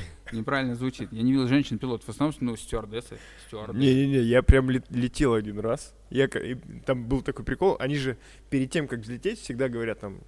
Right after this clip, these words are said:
Speaker 2: "Hello", там, тыры-пыры, и
Speaker 1: Мгм.
Speaker 2: представляют экипаж, че-то потом по-английски неразборчиво говорят. Не стюардессы, а,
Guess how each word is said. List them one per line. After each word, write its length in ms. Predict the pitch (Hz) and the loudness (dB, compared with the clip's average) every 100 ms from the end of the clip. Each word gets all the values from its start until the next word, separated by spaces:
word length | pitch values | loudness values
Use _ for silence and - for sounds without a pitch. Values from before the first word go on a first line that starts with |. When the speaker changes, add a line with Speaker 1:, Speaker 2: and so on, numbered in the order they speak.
| - | -4
Speaker 2:
"Hello", 360 | 139 208 269 - | -2 0 -2 -2
там, 280 | 139 113 | -4 -4
тыры-пыры, 600 | 107 123 120 - 208 165 | -6 -6 -4 0 0 0
и 60 | 131 | -4
Speaker 1:
Мгм. 80 | 185 | -4
Speaker 2:
представляют 580 | 139 - 120 123 110 - | -6 -4 -4 -2 -4 -8
экипаж, 400 | 120 - 180 175 | -18 -4 -2 -2
че-то 240 | 123 107 | -8 -10
потом 240 | - 151 | -6 -6
по-английски 460 | 135 135 131 151 - | -2 -2 -2 -6 -6
неразборчиво 580 | 120 117 110 123 - 107 | -4 -4 -2 -4 -4 -6
говорят. 300 | 110 110 107 - - - | -2 -2 -4 -8 -18 -6
Не 100 | 123 | -6
стюардессы, 680 | - 143 143 190 180 110 90 | 0 0 2 0 0 -6 -4
а, 340 | 104 104 98 | -2 -2 -2